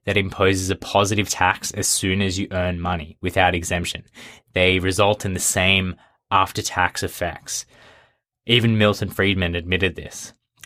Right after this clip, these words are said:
But in practice, this will depend on the policy's details, whether or not it scraps low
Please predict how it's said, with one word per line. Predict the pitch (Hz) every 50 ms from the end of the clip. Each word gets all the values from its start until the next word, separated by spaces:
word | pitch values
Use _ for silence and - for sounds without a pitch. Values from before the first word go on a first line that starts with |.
| - _ -
But | 113 104 101 101 - - -
in | 104 101 90
practice, | - - 107 107 - - 147 151 143 - - - -
this | 107 110 110 -
will | 127 127
depend | - - - - 110 101 98 95
on | 95 92
the | 90
policy's | - - 101 90 87 - - 98 87
details, | - 87 87 - 90 78 - - - - - - - _ _ _ -
whether | 107 107 107 113 107 107
or | 101
not | 98 92 92 101 - -
it | 98 85 -
scraps | - - - 98 90 90 - - - - - _ _ -
low | 90 90 87 87 87 87 85